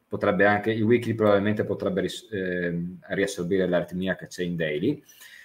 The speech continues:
Uno, due, tre, quattro. Ah, eccolo qua. Ok, vedete come con il time frame superiore, l'analisi multi time frame, ci semplifica così tanto la vita. Vedete che sul weekly abbiamo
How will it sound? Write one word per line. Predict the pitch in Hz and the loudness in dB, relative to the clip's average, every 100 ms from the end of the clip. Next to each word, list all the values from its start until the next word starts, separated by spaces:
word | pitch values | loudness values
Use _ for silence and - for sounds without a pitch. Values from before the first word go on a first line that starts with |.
| - - | -20 -2
Uno, | 127 113 | 2 4
due, | 113 107 - | 4 4 4
tre, | 113 139 147 | 8 10 10
quattro. | - 80 - 110 - | 6 4 2 0 2
Ah, | 104 87 78 73 69 69 - - _ _ | 4 4 2 -2 -4 -8 -12 -18 _ _
eccolo | 85 85 - - - - | -2 -2 -2 -10 -20 -20
qua. | - - _ _ _ _ _ _ | -20 -20 _ _ _ _ _ _
Ok, | 95 | -4
vedete | 85 117 135 151 | 2 4 4 4
come | 127 127 131 | 6 6 4
con | - 110 | 4 2
il | 110 | 2
time | 113 101 | 2 0
frame | - 117 113 | 2 2 2
superiore, | 107 107 104 104 104 104 107 | 0 -2 0 2 4 4 4
l'analisi | 107 101 101 95 | 2 0 -2 -4
multi | 98 - | -6 -6
time | 107 | -8
frame, | 92 104 104 107 107 - - _ _ | -4 0 0 0 -4 -14 -20 _ _
ci | - 143 | -4 -4
semplifica | - 127 117 131 135 127 117 | 0 0 0 0 2 2 2
così | 113 110 | 0 2
tanto | 123 120 | 2 4
la | 127 | 2
vita. | 123 131 123 117 | 4 2 2 2
Vedete | 113 139 151 | 4 4 2
che | 135 | 0
sul | - 127 | 2 2
weekly | 123 131 131 120 139 - | 4 2 2 2 2 0
abbiamo | 110 107 104 117 120 113 117 113 - | -2 0 2 4 4 4 2 0 -6